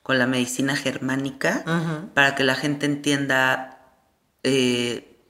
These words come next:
Speaker 1: cómo funciona esta herramienta o qué soluciones ha brindado a la gente.
Speaker 2: Pues mira, no sé si tres casos, pero te puedo poner ejemplos.
Speaker 1: Sí, tres ejemplos.
Speaker 2: Em, casi siempre,
Speaker 1: Ok.
Speaker 2: porque hay excepciones,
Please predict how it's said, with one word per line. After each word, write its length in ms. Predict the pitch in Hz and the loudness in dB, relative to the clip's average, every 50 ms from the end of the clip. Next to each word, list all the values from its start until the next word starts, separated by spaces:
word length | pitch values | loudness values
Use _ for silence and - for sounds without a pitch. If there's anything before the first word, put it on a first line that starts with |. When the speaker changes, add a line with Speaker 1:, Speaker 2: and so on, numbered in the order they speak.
| - _ _ _ _ _ _ | -20 _ _ _ _ _ _
Speaker 1:
cómo 320 | - - 170 165 165 156 147 | -2 0 0 0 2 0 -2
funciona 400 | - 147 139 131 143 139 139 139 | -2 -4 -4 -2 -2 -2 -2 -2
esta 200 | 143 - - 139 | -2 -2 -2 0
herramienta 720 | 127 123 123 127 131 127 131 131 - 131 131 131 - - | 0 0 0 0 -2 -4 -4 -2 0 0 0 0 0 -4
o 120 | 127 123 - | -6 -8 -4
qué 100 | - 127 | -4 -4
soluciones 640 | - - 131 127 123 - - 135 123 120 123 123 - | -2 -2 -2 -4 -4 -4 -4 -4 -4 -4 -4 -4 -2
ha 300 | 131 123 117 117 120 - - - - - _ - | 0 0 2 0 -2 -4 -12 -18 -20 -18 _ -4
brindado 400 | 135 139 139 135 131 123 123 120 | 0 0 2 4 4 4 4 2
a 60 | 120 | 0
la 100 | 120 - | -2 -4
gente. 340 | - - - - - - - _ - - - - - - - - - - - - - - - _ _ | -6 -6 -8 -8 -10 -16 -20 _ -20 -20 -20 -20 -20 -20 -20 -20 -20 -20 -20 -20 -20 -20 -20 _ _
Speaker 2:
Pues 180 | - - 269 262 | 4 4 6 6
mira, 520 | 254 262 247 196 160 - - - - - - | 6 6 6 4 4 2 0 -6 -10 -10 -4
no 160 | 233 247 269 | 0 2 2
sé 160 | 254 - 247 | 2 2 -2
si 180 | 208 - 254 - | -2 -2 -4 -4
tres 320 | - - 202 196 196 190 | 0 0 2 2 0 -2
casos, 400 | 196 - 190 180 180 - 202 190 | 0 0 0 0 0 -2 -4 -6
pero 220 | - - 170 160 156 | -2 0 0 0 0
te 80 | 160 | -2
puedo 240 | 156 - 180 175 170 | -4 0 0 0 0
poner 240 | 170 175 156 143 135 | 0 -4 -2 -2 -4
ejemplos. 640 | 135 - - 135 117 - - - - - - - - | -4 -6 -8 -10 -10 -10 -14 -16 -16 -16 -16 -10 -2
Speaker 1:
Sí, 200 | - 349 381 381 381 | 2 2 2 2 2
tres 220 | 370 339 311 - | 0 -2 0 0
ejemplos. 480 | 330 294 294 180 143 - - - - - - - - | 0 0 0 0 0 -2 -6 -8 -10 -18 -20 -6 2
Speaker 2:
Em, 920 | - 262 247 240 240 240 240 240 233 233 233 233 233 233 226 226 226 233 226 214 - - - - _ _ _ _ _ _ _ _ _ _ - - - | 6 6 8 8 8 6 6 4 4 4 4 4 4 4 4 4 2 0 -2 -4 -8 -18 -20 -20 _ _ _ _ _ _ _ _ _ _ -14 -12 -6
casi 300 | - 330 330 - - 370 | 0 0 0 0 0 -4
siempre, 840 | 349 - - - 226 190 156 143 127 - - 156 208 415 427 - - - - | -8 -8 -6 -2 0 2 2 0 -2 -2 -2 0 0 -2 -2 -6 -16 -20 -14
Speaker 1:
Ok. 140 | - - - - | -12 -6 -2 -2
Speaker 2:
porque 240 | 175 165 - - | -2 -2 0 0
hay 160 | 160 151 151 156 | 2 2 2 2
excepciones, 760 | 160 156 - - - - - 131 123 143 190 294 - - - | 0 -2 -6 -10 -10 -8 -6 -6 -6 -6 -8 -10 -12 -16 -20